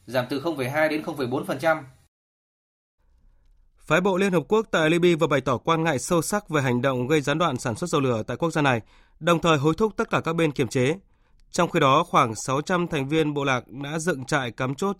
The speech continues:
Speaker 2: trước hải cảng Duetina của Libya và tuyên bố sẽ buộc các trạm đầu mối khí đốt đóng cửa cho tới khi đạt được một thỏa thuận quốc tế về xuất khẩu dầu lửa của nước này. Ông Sheikh Salem Al-Daeb,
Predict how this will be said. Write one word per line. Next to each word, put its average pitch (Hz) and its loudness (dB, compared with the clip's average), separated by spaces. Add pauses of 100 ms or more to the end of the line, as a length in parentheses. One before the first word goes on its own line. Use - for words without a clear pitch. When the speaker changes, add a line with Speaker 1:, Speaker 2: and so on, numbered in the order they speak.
(100)
Speaker 2:
trước 220 -2
hải 135 0
cảng 123 0 (380)
Duetina 147 2
của 131 0
Libya 143 2 (320)
và 139 -2
tuyên 175 6
bố 156 8
sẽ 190 -6
buộc 165 2
các 185 -4
trạm 156 -2
đầu 139 0
mối 123 0
khí 165 -2
đốt 190 -2
đóng 156 -2
cửa 165 6 (140)
cho 151 -4
tới 147 -2
khi 160 -2
đạt 135 -2
được 127 -4
một 123 -4
thỏa 113 -6
thuận 127 -8
quốc 175 -6
tế 143 2 (280)
về 117 -4
xuất - -6
khẩu 147 6
dầu 120 2
lửa 113 2
của 104 -6
nước 135 0
này. 131 2 (640)
Ông 135 -6
Sheikh 180 -4
Salem 135 0 (400)
Al-Daeb, 143 -2